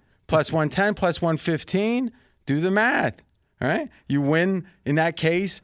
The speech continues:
fifteen dollars or ten dollars. Or think of it this way, as, uh, you're betting two hundred, so, like, seven and a half percent or five percent. Now, how long does it take you to make five percent on your money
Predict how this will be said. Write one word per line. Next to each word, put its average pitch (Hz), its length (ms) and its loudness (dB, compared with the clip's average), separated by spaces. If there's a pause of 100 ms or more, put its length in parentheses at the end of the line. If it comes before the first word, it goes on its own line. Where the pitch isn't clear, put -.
(120)
fifteen 170 540 -2
dollars 180 380 2
or 180 60 0
ten 185 260 0
dollars. 202 340 0
Or 165 460 2 (400)
think 151 160 0
of 139 100 2
it 135 100 0
this 185 300 -2
way, 135 360 2 (300)
as, 139 520 0 (560)
uh, 131 520 2 (440)
you're 143 180 -2
betting 143 340 0
two 165 280 -2
hundred, 160 460 0
so, 160 120 2
like, 147 180 2
seven 175 440 2
and 180 100 0
a 156 40 2
half 170 280 2
percent 185 540 0
or 156 120 0
five 165 320 0
percent. 175 420 -2
Now, 127 100 2
how 175 180 0
long 226 160 2
does 190 80 -2
it 185 100 -6
take 180 240 0
you 190 60 0
to 180 80 0
make 185 240 -2
five 185 240 2
percent 175 320 -2
on 170 140 0
your 156 100 0
money 160 460 2